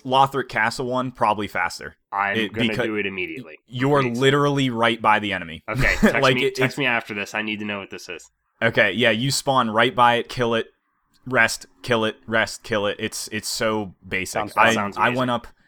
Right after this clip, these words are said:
Speaker 1: I went up probably, like, thirty levels in, I don't know, an hour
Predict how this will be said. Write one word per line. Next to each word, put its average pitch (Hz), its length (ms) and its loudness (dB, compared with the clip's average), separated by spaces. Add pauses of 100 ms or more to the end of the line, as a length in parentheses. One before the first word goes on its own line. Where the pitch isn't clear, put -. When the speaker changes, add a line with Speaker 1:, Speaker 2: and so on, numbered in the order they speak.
(360)
Speaker 1:
I 113 80 2
went 131 220 0
up 135 140 -2
probably, 117 320 2
like, 104 200 0
thirty 107 320 -2
levels 95 440 -2
in, 87 280 -10 (200)
I 92 100 2
don't 92 120 -4
know, 90 220 -4
an 90 120 -8
hour 92 440 -2